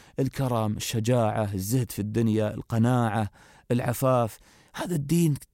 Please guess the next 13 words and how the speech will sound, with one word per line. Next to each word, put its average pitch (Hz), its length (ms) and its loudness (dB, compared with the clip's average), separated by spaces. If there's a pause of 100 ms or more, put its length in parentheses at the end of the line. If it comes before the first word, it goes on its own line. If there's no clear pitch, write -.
(120)
كله 190 260 2
أخلاق. 135 420 0
النبي 113 300 4
صلى 131 140 -2
الله 123 120 -2
عليه 127 100 0
وسلم 120 360 2
قال: 120 100 2
"إنما 127 360 4
بعثت 117 440 0 (340)
لأتمم 151 720 4 (640)
صالح 165 480 0
الأخلاق". 113 560 -2